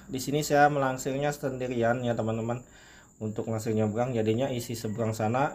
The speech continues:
isi lagi sini. Jadinya ya, daripada kita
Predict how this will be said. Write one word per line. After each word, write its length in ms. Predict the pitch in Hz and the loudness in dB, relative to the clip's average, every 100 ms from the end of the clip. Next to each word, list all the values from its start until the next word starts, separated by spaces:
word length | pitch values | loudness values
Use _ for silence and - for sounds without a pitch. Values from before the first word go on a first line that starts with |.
| 127 | -6
isi 240 | - 110 | -4 2
lagi 260 | 107 107 110 | 2 2 0
sini. 360 | 113 123 151 - - 110 | 0 2 2 0 -10 -4
Jadinya 400 | 104 117 143 151 - - - - - - | -2 2 2 0 -8 -20 -20 -20 -20 -8
ya, 200 | 120 123 | 2 4
daripada 480 | 120 123 127 127 135 | 4 2 4 4 4
kita 280 | 139 139 | 4 6